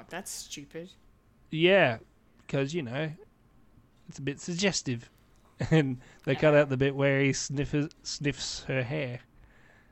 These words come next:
Speaker 1: Ah,
Speaker 2: And then,
Speaker 1: right.
Speaker 2: and then I watched it in my twenties. It's like, I don't remember that.
Speaker 1: <laughs>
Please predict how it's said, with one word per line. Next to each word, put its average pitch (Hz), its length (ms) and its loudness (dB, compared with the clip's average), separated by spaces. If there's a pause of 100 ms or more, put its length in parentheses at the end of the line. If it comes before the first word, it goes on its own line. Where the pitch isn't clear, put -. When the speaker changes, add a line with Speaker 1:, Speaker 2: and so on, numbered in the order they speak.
(1600)
Speaker 1:
Ah, 165 1900 2 (300)
Speaker 2:
And 143 180 2
then, 139 400 4
Speaker 1:
right. - 380 -14 (140)
Speaker 2:
and 139 140 2
then 143 160 6
I 147 160 6
watched 151 420 4
it 123 200 0 (720)
in 147 100 -2
my 120 120 0
twenties. 127 640 -2
It's 143 140 -6
like, 123 200 -4 (1040)
I 151 80 4
don't 254 140 6
remember 131 420 2
that. 113 320 0 (800)
Speaker 1:
<laughs> 240 120 -6